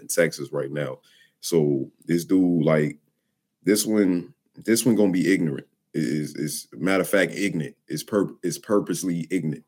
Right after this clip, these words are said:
You know what I'm saying? Like, purposely. Like, it, it, it's still, I'm just a, a person that I, I enjoy putting content in the music. It's still gonna have content, but it's like,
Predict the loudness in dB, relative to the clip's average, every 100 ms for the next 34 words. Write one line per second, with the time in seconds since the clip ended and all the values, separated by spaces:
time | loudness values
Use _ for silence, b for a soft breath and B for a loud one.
0 | -4 0 2 2 0 0 0 0 2 0
1 | 0 2 2 2 -4 -6 -4 -4 -4 b
2 | b b b 2 2 2 -4 -2 0 0
3 | 4 6 6 4 2 -6 -8 -12 -14 -2
4 | 2 4 4 4 0 0 0 4 4 4
5 | 2 2 4 4 0 -8 _ _ _ _
6 | -8 -6 0 0 2 0 2 2 2 0
7 | 0 0 0 0 0 2 2 2 0 -2
8 | 2 4 4 2 2 2 0 -2 -2 -2
9 | -2 -2 0 -2 0 0 0